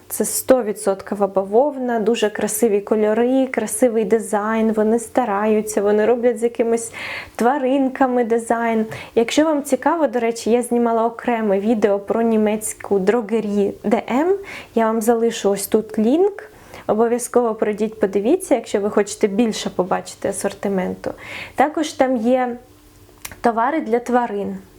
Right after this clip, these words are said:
І якісь іграшки, і корм, і наповнювачі для лотків, усе. Сьома деталь, яка мені подобається в Німеччині,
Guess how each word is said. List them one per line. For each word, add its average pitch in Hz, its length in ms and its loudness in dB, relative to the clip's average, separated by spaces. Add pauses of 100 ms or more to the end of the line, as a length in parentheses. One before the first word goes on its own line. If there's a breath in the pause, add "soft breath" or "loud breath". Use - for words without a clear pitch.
(120)
І 247 100 2
якісь 269 400 2
іграшки, 302 640 0
і 277 180 0 (100)
корм, 277 520 2
і 262 280 2 (360 loud breath)
наповнювачі 277 720 2
для 269 240 4
лотків, 269 800 -2
усе. - 380 0 (280)
Сьома 349 360 2
деталь, 277 320 0
яка 285 340 0
мені 254 200 2
подобається 220 640 0
в 214 40 2
Німеччині, 254 720 2